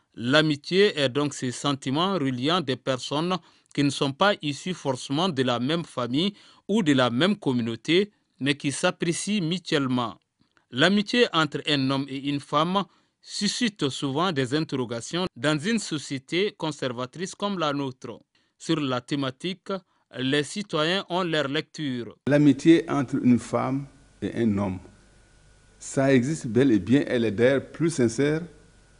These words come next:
Speaker 2: elle est plus saine et elle est plus confiante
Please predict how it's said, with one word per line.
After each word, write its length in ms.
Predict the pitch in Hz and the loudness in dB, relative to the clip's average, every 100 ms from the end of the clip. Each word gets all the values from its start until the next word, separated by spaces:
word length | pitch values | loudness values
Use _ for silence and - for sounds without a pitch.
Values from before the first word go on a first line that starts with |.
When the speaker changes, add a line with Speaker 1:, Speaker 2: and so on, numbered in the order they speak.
| _ - _ | _ -20 _
Speaker 2:
elle 180 | 117 120 | 2 4
est 140 | 107 | 2
plus 260 | 107 135 143 | 0 -2 -2
saine 520 | - - 170 139 101 - - - - _ _ _ _ _ _ _ - | -2 0 2 2 0 -4 -18 -20 -20 _ _ _ _ _ _ _ 4
et 300 | 139 160 165 - - - _ _ _ _ _ _ _ - | 6 6 4 -8 -20 -20 _ _ _ _ _ _ _ 0
elle 200 | 113 110 | 2 2
est 60 | |
plus 300 | 104 117 139 | 2 2 2
confiante 680 | - 120 110 120 101 - - | 4 0 2 0 -2 -10 -20